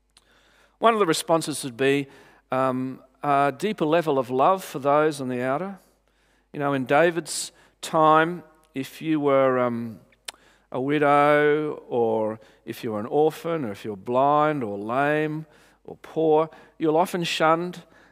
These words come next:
Um, people thought maybe God was punishing you, and people didn't so much care for, for people in those situations. But David did.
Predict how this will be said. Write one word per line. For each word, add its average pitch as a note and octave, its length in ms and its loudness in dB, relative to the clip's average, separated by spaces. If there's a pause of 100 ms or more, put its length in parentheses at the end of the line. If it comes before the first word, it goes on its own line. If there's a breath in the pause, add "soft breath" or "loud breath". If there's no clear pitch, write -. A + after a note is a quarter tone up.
(140 soft breath)
Um, A#2 760 -6
people D3 480 -10
thought - 380 -2
maybe C3+ 260 -2
God C#3+ 200 2
was C3+ 160 -4
punishing D3+ 540 -4
you, C#3+ 340 -2 (440 soft breath)
and A#2+ 360 -8
people E3+ 220 -8
didn't E3+ 240 -4
so D#3 240 0
much D#3 260 -2
care D3+ 240 -2
for, A#2 280 -8 (280 soft breath)
for A#2+ 100 -10
people C#3+ 360 -8
in A#2 40 -6
those A#2+ 180 -4
situations. A#2+ 920 -10 (2500 soft breath)
But C3+ 140 -4
David E3 360 4
did. A#2+ 300 -2